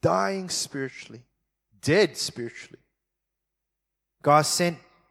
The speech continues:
His one and only Son, Jesus, to be the guardian redeemer of your life, to redeem your life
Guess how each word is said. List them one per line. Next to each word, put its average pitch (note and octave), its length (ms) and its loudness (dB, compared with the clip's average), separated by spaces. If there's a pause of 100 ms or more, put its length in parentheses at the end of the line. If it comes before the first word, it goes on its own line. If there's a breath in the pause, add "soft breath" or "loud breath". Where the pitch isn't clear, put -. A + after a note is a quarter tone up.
His B2+ 240 -12
one E3 220 0
and E3 160 -4
only C#3+ 180 -6
Son, C3 480 -8 (200)
Jesus, C3 720 -10 (300 soft breath)
to B2 140 -10 (160)
be C#3+ 280 -2
the C#3 100 -6
guardian C3+ 560 -2
redeemer C3 640 -10 (400)
of A#2+ 160 -16
your B2+ 280 -2
life, B2+ 420 -16 (1120)
to C#3+ 160 2
redeem D3 420 -2
your C#3 300 0
life B2+ 320 -6